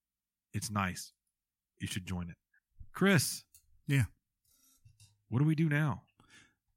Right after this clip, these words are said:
Speaker 2: This has been episode two hundred seventy-eight of Weekly Games
Speaker 1: Are you
Speaker 2: Chat.
Speaker 1: sure? 'Cause
Speaker 2: If
Speaker 1: you were, you've been giving me wrong numbers recently.
Speaker 2: two seventy-seven. Uh, <laughs> if you like the
Speaker 1: It
Speaker 2: show,
Speaker 1: won't. <laughs>
Speaker 2: subscribe to us on iTunes, whatever podcast service you wanna use,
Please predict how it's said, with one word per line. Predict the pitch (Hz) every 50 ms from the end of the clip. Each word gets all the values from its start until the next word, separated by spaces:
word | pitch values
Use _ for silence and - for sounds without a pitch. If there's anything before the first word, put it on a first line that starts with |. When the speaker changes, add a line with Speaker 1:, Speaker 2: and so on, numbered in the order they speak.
| _ _ _
Speaker 2:
This | - 95 101 104
has | 104 98
been | 95 104 101 101 101
episode | 101 98 95 98 - - 107 104 98 -
two | - 113
hundred | 110 107 104 101 92
seventy-eight | - 107 104 101 101 101 104 107 113 135 170 - 104
of | 90 92
Weekly | 101 - - 113 104
Games | 92 113 147
Speaker 1:
Are | 165
you | 165 190 240 294
Speaker 2:
Chat. | 226 208
Speaker 1:
sure? | 196 160 120 107 -
'Cause | 139 135 117
Speaker 2:
If | 135
Speaker 1:
you | 185 214
were, | 220 208
you've | 170 143 160 190 208 175
been | 160 180 165
giving | 151 180 165 170
me | 160 147
wrong | 135 135 135 135 135 120
numbers | 120 120 117 101 95 90
recently. | 92 92 156 160
Speaker 2:
two | 135
seventy-seven. | 151 160 151 143 135 - - 131 117 98 90 80 - - - - 143 123 -
Uh, | 127 131 139 135 110 - - -
<laughs> | -
if | 180 185 160 147 135 -
you | 151 147 139
like | 147 160 180 175 -
the | 147
Speaker 1:
It | 147 131
Speaker 2:
show, | 123 110 95 85 78 82 - _ _ _ _ _ _ _ _ _ _ _ - - -
Speaker 1:
won't. | 139 -
<laughs> | 127
Speaker 2:
subscribe | 135 113 - - 139 127 123 -
to | 131 123
us | 117 - 123
on | 113
iTunes, | 110 110 107 - 110 107 98 90
whatever | 95 101 104 101
podcast | 87 101 104 101 90 - 98 92 87
service | - 101 95 90 90 - -
you | 95
wanna | 85 85 82 80 78
use, | 78 82 101 127 165 196 208 -